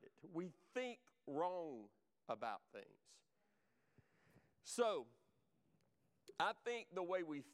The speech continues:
fix our thoughts is by planting new thoughts. Okay?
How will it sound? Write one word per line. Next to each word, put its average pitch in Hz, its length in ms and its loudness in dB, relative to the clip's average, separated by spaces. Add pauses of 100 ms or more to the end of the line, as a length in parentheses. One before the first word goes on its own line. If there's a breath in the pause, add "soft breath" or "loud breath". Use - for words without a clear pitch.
fix 320 320 -4
our 131 260 0
thoughts 110 540 -6 (100)
is 139 180 0
by 139 200 2 (280)
planting 151 720 -2 (1000)
new 190 200 -2
thoughts. - 260 -6 (2250)
Okay? 139 140 -2